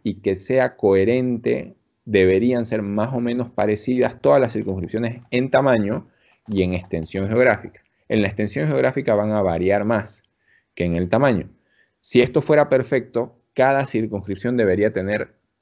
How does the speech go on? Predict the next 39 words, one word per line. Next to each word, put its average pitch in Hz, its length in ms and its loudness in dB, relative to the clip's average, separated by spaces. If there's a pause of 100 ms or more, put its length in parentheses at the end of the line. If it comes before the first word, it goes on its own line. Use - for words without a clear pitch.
(160)
uno 101 280 -2
divide 113 460 4
la 95 160 2
cantidad 90 560 0
de, 107 360 4
mm, 85 840 -6
de 95 100 2
votantes, 120 520 2
que 107 80 -2
más 101 120 -2
o 113 60 -4
menos 104 220 -2
son 110 160 -2
como 92 180 0
seis 110 300 -2
millones, 107 400 -2
si - 80 -8
no 95 80 -2
me 98 80 -4
equivoco, 98 300 0
en 101 100 -2
Bolivia, 98 340 2
por - 160 -2
las 90 140 0
sesenta 90 420 -2
y 85 60 0
tres 90 200 -6
mil, 131 320 0
sesenta 92 420 -2
y 90 60 2
tres 113 200 0
circunscripciones, 104 720 -2 (540)
y 123 140 2
cada 156 220 4
circunscripción 127 560 -2
debería 110 360 0
tener 107 260 -4
alrededor 95 640 -2
de 98 420 2